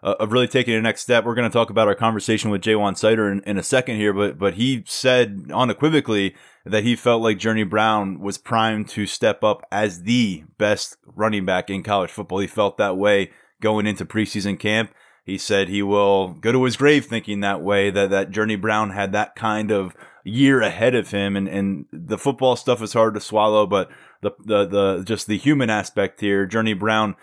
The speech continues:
uh, as Ja'Juan Seider said, as we've heard players talk about, um, in the past when, when Journey was making his rise and then Journey was sidelined,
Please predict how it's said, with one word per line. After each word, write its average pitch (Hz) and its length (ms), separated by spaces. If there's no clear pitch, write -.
uh, 90 40
as 101 320
Ja'Juan 107 280
Seider 104 340
said, 104 200
as 98 120
we've 101 160
heard 110 220
players 107 420
talk 107 220
about, 101 440
um, 98 300
in 107 120
the 90 80
past 139 440
when, 101 220
when 101 320
Journey 113 300
was 107 200
making 110 300
his 95 140
rise 107 320
and 98 180
then 104 160
Journey 110 240
was 95 160
sidelined, 107 640